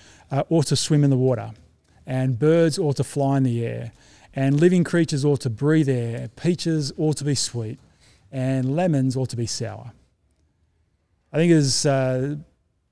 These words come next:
you know, that's the reason why we are told that love is one of the fruits of the Spirit. One of the, the fruits that the Spirit produces in us, because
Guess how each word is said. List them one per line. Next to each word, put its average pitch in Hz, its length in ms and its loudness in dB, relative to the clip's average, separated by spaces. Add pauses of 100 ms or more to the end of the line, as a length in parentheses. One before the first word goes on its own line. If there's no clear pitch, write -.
(240)
you 143 120 -6
know, 143 100 -2
that's 143 220 -2
the 139 100 -2
reason 151 380 2
why 123 300 -2
we 123 220 0
are 123 80 -4
told 143 420 -2
that 127 180 -2
love 139 340 -2
is 127 120 -2
one 127 140 -2
of 127 60 0
the 131 60 -2
fruits 120 360 -6
of 127 60 -6
the 143 60 -6
Spirit. 190 400 -8 (1080)
One 147 180 2
of 143 60 4
the, 135 420 0
the 135 200 -4
fruits 156 380 -2
that 127 100 -8
the 123 80 -2
Spirit 147 380 -2
produces 123 560 -4
in 160 120 -6
us, 117 160 -8
because 123 560 -6